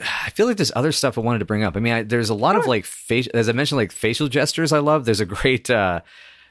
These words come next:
Speaker 1: the moment when, you know, there's squirrely, Squealy Shirley on the attack, and I, I felt it was, like,
Speaker 2: Yeah.
Speaker 1: this very pulp art open mouth scream when she's being pinned down by
Speaker 2: Yeah.
Speaker 1: Laverne. I mean, it's like
Speaker 2: Yeah,
Speaker 1: those,
Speaker 2: yeah.
Speaker 1: 'cause that's the weird thing. I mean, we're gonna get to the rankings, and as much as, you know,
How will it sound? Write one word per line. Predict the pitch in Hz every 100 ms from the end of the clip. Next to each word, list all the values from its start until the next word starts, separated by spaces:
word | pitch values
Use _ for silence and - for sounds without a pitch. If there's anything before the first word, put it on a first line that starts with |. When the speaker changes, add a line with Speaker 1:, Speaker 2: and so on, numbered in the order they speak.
| _ -
Speaker 1:
the | 117
moment | 120 131 139 117
when, | 117 107
you | 107
know, | 101
there's | 90 98 -
squirrely, | 147 147 135 113
Squealy | - 175 185 147
Shirley | - 151 131 113
on | 113 117
the | 107
attack, | 98 113 117 -
and | 107 95 90
I, | 104 104
I | 101
felt | 123 113
it | 113
was, | 101
like, | 101
Speaker 2:
Yeah. |
Speaker 1:
this | 98
very | 87 113
pulp | - 104 107
art | 110 113
open | 104 104 110
mouth | 101 101
scream | - - 104 107
when | 104
she's | 95 104
being | 85 104 101
pinned | - 104
down | 104 101 104
by | 101
Speaker 2:
Yeah. |
Speaker 1:
Laverne. | 98 92 95 98 101 -
I | 98
mean, | 110
it's | 110 -
like | 147
Speaker 2:
Yeah, | 208
Speaker 1:
those, | 160 151
Speaker 2:
yeah. | 208 208 - - - - _ 107 92
Speaker 1:
'cause | 135 190
that's | 208 -
the | 180
weird | 170 170
thing. | 208 123
I | 92
mean, | 107
we're | 120
gonna | 143
get | 175 -
to | 151
the |
rankings, | 151 160 101 82 82 107
and | 113
as | 117 104
much | 135 160
as, | 127 -
you | 127
know, | 110 95